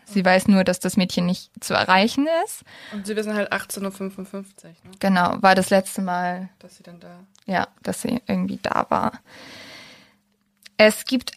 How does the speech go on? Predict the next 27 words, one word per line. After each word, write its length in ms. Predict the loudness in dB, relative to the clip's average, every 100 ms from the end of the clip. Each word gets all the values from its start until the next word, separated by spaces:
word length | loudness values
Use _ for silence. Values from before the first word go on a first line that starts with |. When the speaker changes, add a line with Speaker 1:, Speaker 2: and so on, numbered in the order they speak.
| 0
Speaker 1:
absolut 380 | 0 0 -8 -2
keine 260 | 0 0
Zeugen. 600 | 0 0 0 2 2 2 -2 -18 -6
Wie 100 | -4
gesagt, 340 | 0 2 0
das 60 | 0
letzte 320 | 0 0 -2
Mal 280 | 2 2 2
wurde 180 | 0 0
sie 200 | 0 -2
halt 180 | -2 -2
von 180 | 0
den 120 | 0 4
Leuten 240 | 2 2
in 80 | 0
der 100 | -2
Turnhalle 480 | 2 4 6 4 4
gesehen. 520 | 0 2 2 2 -2 -12 -20 -20 -20 _ _ 2
Und 460 | 6 6 6 4 -2 4
auch 360 | 6 6 2 2
am 180 | 4
Samstagmorgen 880 | 4 4 4 0 -2 2 2 4 2
ist 200 | -2 -6
sie 80 | -4
immer 260 | 0 2 0
noch 240 | -2 -6
verschwunden. 960 | -8 -6 -6 -6 -6 -8 -8 -8 -8